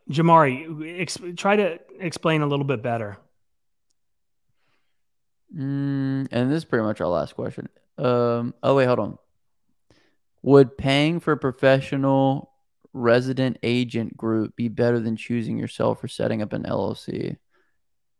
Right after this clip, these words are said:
Speaker 2: I set up all my L L Cs through attorneys 'cause I want it done right, but
Speaker 1: Yeah, I mean, you can do it
Speaker 2: Mike
Speaker 1: a
Speaker 2: likes
Speaker 1: number
Speaker 2: to
Speaker 1: of
Speaker 2: do things
Speaker 1: different
Speaker 2: himself.
Speaker 1: No, I, I use, um, <coughs> excuse me, I've got multiple L L Cs.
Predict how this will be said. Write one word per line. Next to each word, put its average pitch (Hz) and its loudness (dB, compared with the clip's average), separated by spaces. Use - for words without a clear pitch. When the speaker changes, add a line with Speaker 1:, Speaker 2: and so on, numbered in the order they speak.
Speaker 2:
I 165 6
set 185 8
up 123 8
all 123 8
my 120 6
L 113 4
L 110 0
Cs 113 -8
through 101 -4
attorneys 104 -8
'cause 113 -8
I 110 -2
want 104 -4
it 85 -10
done 82 -8
right, 65 -10
but 101 -8
Speaker 1:
Yeah, 147 4
I 143 4
mean, 143 0
you 160 -2
can 160 0
do 139 4
it 135 2
Speaker 2:
Mike 139 0
Speaker 1:
a 139 0
Speaker 2:
likes 123 0
Speaker 1:
number - -8
Speaker 2:
to 110 0
Speaker 1:
of 110 0
Speaker 2:
do - -8
things 107 -4
Speaker 1:
different - -10
Speaker 2:
himself. - -8
Speaker 1:
No, 208 -6
I, 190 -4
I 143 -2
use, 180 2
um, 127 0
<coughs> - -
excuse 156 -10
me, 135 -6
I've 143 -4
got 135 -2
multiple 131 -8
L 123 -6
L 120 -6
Cs. 123 -8